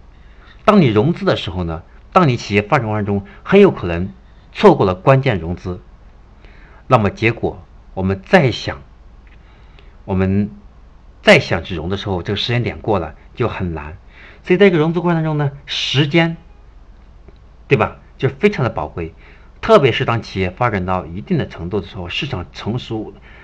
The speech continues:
市场，市场的一个成熟度和热度过了，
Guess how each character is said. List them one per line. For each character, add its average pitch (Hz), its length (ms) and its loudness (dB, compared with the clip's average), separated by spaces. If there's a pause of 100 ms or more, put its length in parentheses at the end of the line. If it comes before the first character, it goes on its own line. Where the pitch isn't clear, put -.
(360)
市 185 240 -8
场， 90 380 -6
市 - 280 -8
场 104 160 -4
的 95 60 -4
一 92 40 -6
个 92 120 -4
成 117 260 -4
熟 117 140 -6
度 104 320 -6
和 95 160 -6
热 123 240 0
度 107 180 -6
过 117 320 0
了， 76 160 -14